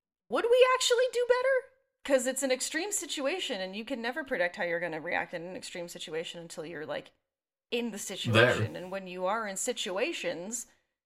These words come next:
Speaker 1: you're probably not thinking as clearly as you are when you're outside of the situation.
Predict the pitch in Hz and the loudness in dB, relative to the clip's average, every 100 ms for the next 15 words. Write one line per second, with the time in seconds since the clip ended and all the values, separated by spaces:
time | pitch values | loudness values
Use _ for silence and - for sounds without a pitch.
0 | _ _ _ _ _ _ 220 226 247 302 | _ _ _ _ _ _ -2 2 2 4
1 | 302 285 - 285 311 214 190 233 240 214 | 4 2 0 -2 -2 -4 -6 -4 -2 -2
2 | 190 180 196 233 180 180 170 - - 233 | -2 -2 -2 0 -2 -2 0 0 -2 -4
3 | 190 165 - - - - - - | -6 -6 -8 -10 -10 -10 -8 -10